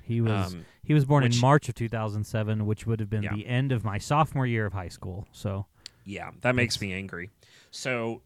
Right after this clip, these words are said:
Speaker 2: Caden Glover, you're a punk. I don't like you.
Speaker 1: <laughs>
Speaker 2: Um, but congratulations on your M L S debut.
Speaker 1: <laughs> I will not echo the sentiment of him being a punk. He's probably a very nice kid.
Speaker 2: <laughs>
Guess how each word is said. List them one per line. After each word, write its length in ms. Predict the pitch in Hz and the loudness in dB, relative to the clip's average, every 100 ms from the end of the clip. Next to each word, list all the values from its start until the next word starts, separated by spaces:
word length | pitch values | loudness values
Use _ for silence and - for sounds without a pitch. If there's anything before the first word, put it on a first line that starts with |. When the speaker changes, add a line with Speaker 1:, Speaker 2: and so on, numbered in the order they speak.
| - | -4
Speaker 2:
Caden 260 | 160 180 | -2 -2
Glover, 420 | 160 165 165 165 156 | 2 4 4 4 0
you're 160 | 113 110 | -2 -2
a 80 | 92 | 2
punk. 400 | - 131 151 - | 4 4 -2 -6
I 120 | 107 | -6
don't 240 | 104 123 - | -2 -4 -2
like 280 | 113 110 107 | -4 -4 -4
you. 260 | 101 98 101 294 | -4 -4 -4 -4
Speaker 1:
<laughs> 920 | 285 - 269 _ _ _ _ - - | -4 -6 -10 _ _ _ _ -16 -8
Speaker 2:
Um, 460 | 101 92 90 87 - - - | -6 -4 -8 -12 -16 -8 0
but 260 | 120 107 | 2 2
congratulations 720 | - 123 107 104 92 - 90 | -4 -2 -2 -2 -6 -8 -10
on 100 | 92 | -10
your 120 | 87 80 | -8 -10
M 80 | |
L 100 | 71 | -8
S 120 | 67 - | -10 -12
debut. 260 | - 55 - - - - _ _ _ _ _ _ _ _ _ _ - | -16 -18 -18 -20 -20 -20 _ _ _ _ _ _ _ _ _ _ 0
Speaker 1:
<laughs> 60 | 123 - 147 101 - - | 2 2 0 -4 -6 -8
I 300 | 135 143 139 120 | 0 2 2 4
will 320 | 135 127 131 | 6 8 6
not 280 | 127 143 160 | 6 6 6
echo 240 | 160 165 | 4 4
the 100 | 147 | 4
sentiment 400 | 135 143 123 135 | 4 2 4 2
of 80 | 123 | 2
him 180 | - 120 | 0 2
being 160 | 117 104 | 2 0
a 60 | |
punk. 280 | - 127 123 | 2 2 0
He's 120 | 123 | -4
probably 260 | - 123 117 | 0 2 2
a 40 | |
very 240 | 104 143 165 | 4 6 4
nice 220 | 127 113 | 2 -2
kid. 360 | - 113 110 | -2 0 0
Speaker 2:
<laughs> 60 | 107 | -2